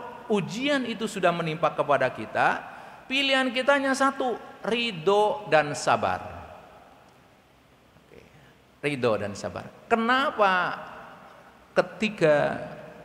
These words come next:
ujian menimpa kita harus ridho? Bahasa awamnya gampang. Ridho nggak ridho sudah terjadi. Apa kalau Bapak nggak ridho adanya corona, corona langsung hilang?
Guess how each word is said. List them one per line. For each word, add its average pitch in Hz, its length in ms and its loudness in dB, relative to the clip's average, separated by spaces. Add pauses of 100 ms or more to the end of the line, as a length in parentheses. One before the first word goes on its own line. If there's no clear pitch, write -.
(580)
ujian 180 560 6
menimpa 147 560 4
kita 131 240 6
harus 127 240 -2
ridho? 107 400 0 (1300)
Bahasa 110 560 2
awamnya 113 440 6
gampang. 208 460 2 (1400)
Ridho 220 380 8
nggak 208 260 8
ridho 294 160 2
sudah 240 240 4
terjadi. 254 640 0 (880)
Apa 233 240 6
kalau 269 160 4
Bapak 233 300 6
nggak 214 180 6
ridho 220 160 2
adanya 214 320 4
corona, 214 300 2
corona 214 320 4
langsung 202 180 -4
hilang? 156 240 4